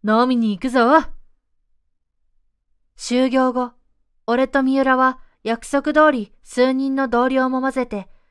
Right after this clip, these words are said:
会社の近くの大衆居酒屋に足を運んだ。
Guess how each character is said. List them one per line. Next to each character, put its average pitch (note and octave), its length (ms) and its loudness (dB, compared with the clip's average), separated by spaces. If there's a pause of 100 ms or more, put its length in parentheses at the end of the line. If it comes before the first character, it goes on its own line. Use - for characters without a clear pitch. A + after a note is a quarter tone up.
(180)
会 A#3+ 240 0
社 C4+ 160 -4
の C4+ 140 -4
近 - 240 -4
く C4 100 -4
の G3 220 -6 (240)
大 C4 240 2
衆 D4 240 -2
居 D4+ 100 -2
酒 D4 240 -4
屋 G#3 120 -4
に F3+ 140 -12
足 F3+ 260 -8
を A#3+ 80 -4
運 F#3+ 340 -12
ん F3 40 -16
だ。 F3 160 -18